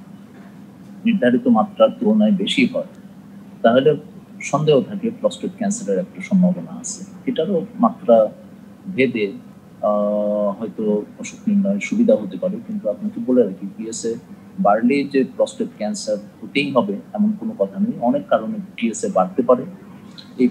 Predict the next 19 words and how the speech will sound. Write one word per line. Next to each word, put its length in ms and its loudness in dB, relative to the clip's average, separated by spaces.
পিএসএ 440 4
যদি 260 4
বাড়ে 340 6
তখন 320 2
ইনভেস্টিগেশনের 800 0
প্রয়োজন 360 2
হয় 120 -4
যে 60 -2
আসলে 320 -6
prostate 360 -6
ক্যান্সারের 480 -6
জন্য 240 2
বেড়েছে 400 -10
কিনা। 180 -16
একইভাবে 540 2
এটাও 240 4
বলতে 280 2
হবে 240 -4
যে 60 -6